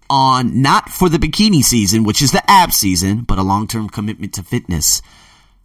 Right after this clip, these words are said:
And so Darren went on to say, "Okay, you've convinced me, but you're overdoing it. You're going to get two to three months down the road, and you're going to say, 'I don't have two hours to work out,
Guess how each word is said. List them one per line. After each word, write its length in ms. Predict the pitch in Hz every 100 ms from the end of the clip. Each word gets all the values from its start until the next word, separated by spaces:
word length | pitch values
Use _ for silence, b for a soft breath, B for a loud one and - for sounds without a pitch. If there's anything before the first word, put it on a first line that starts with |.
| -
And 120 | -
so 120 | 78
Darren 280 | 65 92 98
went 120 | 95
on 120 | 98
to 60 | 95
say, 140 | 101
"Okay, 420 | 95 80 - 370 339
you've 280 | 123 143
convinced 480 | - 147 139 147 -
me, 300 | 131 98 67 - _ -
but 140 | 98
you're 160 | 101 170
overdoing 440 | 220 185 202 170
it. 180 | 82 - b b b b b
You're 200 | b 113
going 420 | 101 123 156 185 170
to 160 | 185
get 420 | 131 107 147 123 - b b b b
two 280 | - 185 220
to 80 |
three 200 | 226 208
months 240 | 202 185 139
down 320 | 139 127 156
the 80 | 165
road, 420 | 117 117 190 233 _ _ _ _ -
and 120 | 117
you're 80 | 120
going 220 | 139 143
to 40 | 143
say, 200 | 151 123
'I 80 | 135
don't 180 | 160
have 160 | 151 151
two 180 | - 151
hours 240 | 131 131
to 60 | 135
work 200 | 120 110
out, 240 | 80 62